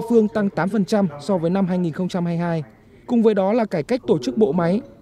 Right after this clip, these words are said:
thể chế và quản lý công chức, viên chức. Cải cách tài chính công tiếp tục được cải thiện. Đặc biệt, trong sáu tháng qua, xây dựng và phát triển chính phủ điện tử, chính phủ số được triển khai mạnh mẽ, quyết liệt. Quốc hội thông qua luật giao dịch điện tử sửa đổi. Ba mươi sáu trên sáu mươi ba địa phương đã triển khai trung tâm chỉ đạo,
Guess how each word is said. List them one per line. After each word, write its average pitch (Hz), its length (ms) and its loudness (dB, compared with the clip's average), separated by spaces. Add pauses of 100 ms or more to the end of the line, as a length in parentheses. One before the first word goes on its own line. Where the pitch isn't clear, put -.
(100)
thể 196 120 4
chế 185 280 2
và 220 160 0
quản 143 240 -2
lý 160 80 0
công 202 200 2
chức, 277 180 -2 (300)
viên 202 160 4
chức. 277 200 -2 (380)
Cải 202 120 2
cách 277 220 -2
tài 214 120 0
chính 208 180 2
công 226 260 2 (220)
tiếp 294 180 0
tục 214 140 0
được 175 160 -2
cải 147 140 -2
thiện. 202 240 -2 (460)
Đặc 214 140 0
biệt, 214 220 4
trong 226 180 0
sáu 185 160 -4
tháng 196 160 -2
qua, 208 280 2 (300)
xây 254 220 2
dựng 202 260 0
và 170 140 -2
phát - 180 -4
triển 175 220 0
chính 202 160 -6
phủ 208 160 -2
điện 160 160 -2
tử, 156 280 4 (200)
chính 196 160 -2
phủ 202 180 0
số 175 260 2
được 214 180 2
triển 143 160 -4
khai 185 200 -4
mạnh 180 220 -4
mẽ, 175 220 -2 (240)
quyết 262 120 -4
liệt. 208 200 4 (520)
Quốc 302 120 2
hội 262 220 4
thông 226 200 2
qua 214 160 2
luật 214 220 2
giao 202 140 2
dịch 185 180 0
điện 147 140 -4
tử 175 200 2
sửa 156 160 -2
đổi. 147 300 4 (480)
Ba 214 120 2
mươi 226 120 4
sáu 190 260 -2
trên 226 180 0
sáu 208 140 -2
mươi 226 80 2
ba 202 180 0
địa 196 180 2
phương 208 320 2
đã 175 120 -6
triển 170 220 -2
khai 196 200 -2
trung 202 180 -2
tâm 202 220 0
chỉ 160 160 -6
đạo, 151 260 -2